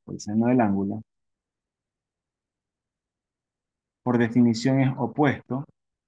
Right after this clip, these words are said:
sería esto, sobre hipotenusa.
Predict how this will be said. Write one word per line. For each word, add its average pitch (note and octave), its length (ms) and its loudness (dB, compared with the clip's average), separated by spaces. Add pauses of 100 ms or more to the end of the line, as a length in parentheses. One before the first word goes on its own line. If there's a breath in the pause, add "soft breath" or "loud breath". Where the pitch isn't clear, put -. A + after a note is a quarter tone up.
(120)
sería G#2 440 -6
esto, B2 280 -10 (3250)
sobre A#2 260 0
hipotenusa. A#2 580 -2